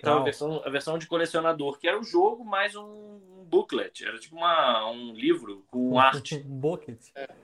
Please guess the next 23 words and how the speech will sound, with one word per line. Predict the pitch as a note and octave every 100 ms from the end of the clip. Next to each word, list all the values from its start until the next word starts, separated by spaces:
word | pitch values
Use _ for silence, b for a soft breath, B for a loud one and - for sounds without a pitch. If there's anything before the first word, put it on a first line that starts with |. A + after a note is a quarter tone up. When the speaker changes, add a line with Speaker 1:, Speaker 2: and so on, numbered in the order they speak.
| - _ - _ - -
Speaker 1:
Aí | C3+ D3+ E3+
eu |
fiquei, | G3 G3+ G3 F#3+ _
"Caralho, | F3 F#3 F3 F#3 A2 - _
eu | - C3
queria | D#3+ F3+
muito | F3 D#3 G#3 E3+
isso." | C#3+ C#3 B2
Aí | C3+
ele | D#3+
vai, | D#3
"Compra." | - F3 E3+ E3+ - _ _ _ _ -
Aí |
eu | D#3+
falei, | F#3 F#3
"Pô, | - G3
brother, | A#2+ A2
mas | B2+ C#3+
eu | E3+
já | F3+
tenho | F#3+
o | G3
jogo." | C#3 D3+ D3